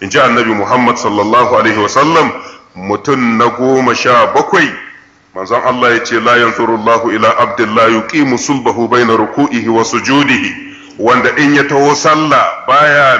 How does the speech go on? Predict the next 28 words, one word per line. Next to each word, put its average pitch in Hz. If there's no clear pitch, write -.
miƙe 175
gadon 151
bayansa 160
tsakanin 143
ruku'i 131
da 110
sujuda. 104
Ka 135
san 151
akwai 135
wanda 131
ke 107
sallar 135
da -
ake 123
ce 120
ma 117
koton 113
kurciya 113
ko? 139
Da 113
ya 135
sunkuya 147
ruku'i, 139
in 143
ya 143
tashi 151
dagowa, 127